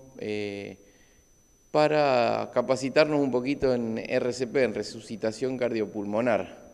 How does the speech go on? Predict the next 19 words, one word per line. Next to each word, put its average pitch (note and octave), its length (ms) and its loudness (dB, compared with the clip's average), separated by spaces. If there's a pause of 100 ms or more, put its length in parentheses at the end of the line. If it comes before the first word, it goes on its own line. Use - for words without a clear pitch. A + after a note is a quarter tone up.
(680)
Así G#2+ 320 -8
que A#2 140 -4
estamos A#2+ 360 -4
esperando, A#2+ 380 -2
lo, A2 400 -2
lo A#2 160 2
destinamos C3+ 800 0
exclusivamente B2 840 -2
a A#2 60 0
ciclistas, C#3+ 840 0 (540)
a G#2+ 140 -4
ciclistas B2 540 -2
de A#2 100 2
nuestra B2+ 400 2
peña C#3+ 260 4
y A#2+ 120 2
a A2+ 60 0
ciclistas A#2 580 -2
amigos C3 640 2